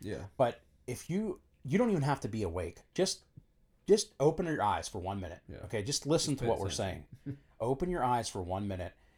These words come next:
Speaker 2: and go look at this stuff. And if
Speaker 1: Mm-hmm.
Speaker 2: you think for one second that a New World Order government is gonna be better for everybody, then you're part of the fucking problem.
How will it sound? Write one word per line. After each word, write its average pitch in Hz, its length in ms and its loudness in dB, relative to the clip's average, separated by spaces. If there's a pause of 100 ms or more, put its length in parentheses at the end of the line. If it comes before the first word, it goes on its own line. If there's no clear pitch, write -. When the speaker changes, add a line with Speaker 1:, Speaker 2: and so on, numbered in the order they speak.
(120)
Speaker 2:
and 113 200 -6
go 156 220 4
look 131 320 0
at 117 100 -4
this 98 140 -4
stuff. - 400 -6 (300)
And 120 140 -2
if 101 140 0
Speaker 1:
Mm-hmm. 120 120 -8
Speaker 2:
you 226 140 2
think 196 320 -2
for 131 120 0
one 120 360 0
second 127 560 2 (320)
that 123 200 2
a 92 60 -4
New 117 240 -2
World 165 480 -2
Order 143 320 2
government 107 680 2 (1080)
is 117 160 -2
gonna 135 140 2
be 135 120 0
better 151 380 8
for 110 180 0
everybody, 87 600 -2 (880)
then 156 140 4
you're 156 240 6
part 190 300 6
of 180 80 0
the 131 40 2
fucking 147 340 4
problem. 156 460 4